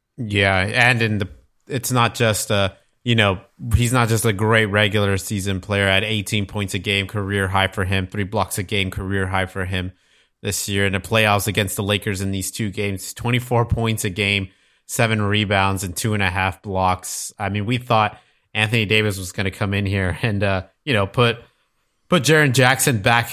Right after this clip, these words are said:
back into his place, back into the playground. But <laughs> Jaren Jackson Junior is really holding himself up here, fifty-four percent shooting.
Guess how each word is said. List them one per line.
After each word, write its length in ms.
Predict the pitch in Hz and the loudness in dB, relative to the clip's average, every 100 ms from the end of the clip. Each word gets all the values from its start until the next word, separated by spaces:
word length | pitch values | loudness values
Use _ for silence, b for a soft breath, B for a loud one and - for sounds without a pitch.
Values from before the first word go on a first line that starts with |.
| - | -6
back 280 | 113 123 120 | 2 2 4
into 200 | 120 131 | 2 2
his 140 | 123 104 | 2 0
place, 420 | - 117 120 120 | 0 4 4 2
back 200 | 120 113 | 0 -2
into 160 | 104 113 | -2 -4
the 60 | |
playground. 600 | 92 117 104 113 104 101 | 0 0 2 2 2 2
But 240 | 101 101 156 | 2 0 -2
<laughs> 240 | - - | -12 -2
Jaren 220 | 120 175 | 0 2
Jackson 400 | 123 123 120 113 | 4 4 2 0
Junior 320 | 110 127 117 | 2 2 2
is 120 | 104 98 | 0 0
really 280 | 113 113 | 2 2
holding 380 | 98 104 104 101 | 2 0 0 0
himself 500 | 98 95 - 98 - | -2 -2 0 0 0
up 180 | 101 - | -2 -4
here, 220 | - 101 | -4 -2
fifty-four 500 | - 110 113 - 110 | -2 -6 -6 -6 -6
percent 440 | 92 98 - 98 85 | -4 -6 -2 -4 -4
shooting. 500 | - 98 95 90 | -4 -2 -2 -4